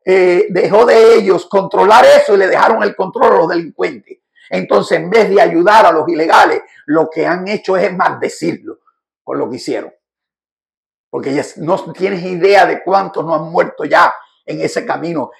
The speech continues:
que los han matado porque han dicho que van a pagar y después cuando llegan aquí no quieren pagar. Y esos no andan con cuentos, son criminales. Así están las cosas.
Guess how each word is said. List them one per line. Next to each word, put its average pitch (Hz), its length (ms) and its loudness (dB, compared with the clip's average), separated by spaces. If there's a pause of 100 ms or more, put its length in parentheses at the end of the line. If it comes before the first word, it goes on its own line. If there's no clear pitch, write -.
que 180 80 0
los 160 120 2
han 180 160 2
matado 180 460 2
porque 156 240 -4
han 151 100 -4
dicho 160 240 -4
que 160 60 -2
van 151 160 2
a 160 80 4
pagar 160 280 4
y - 20 0
después 156 200 -4
cuando 151 160 -6
llegan 147 220 0
aquí 165 100 -8
no 147 120 -10
quieren - 200 -12
pagar. - 320 0
Y 349 80 -2 (500)
esos 160 380 -2
no 175 120 0
andan 185 320 0
con 165 160 -6
cuentos, 196 360 -6
son 160 160 -14
criminales. 175 800 -4 (1080)
Así 196 520 -4
están 107 340 -10
las - 120 -10
cosas. - 400 -20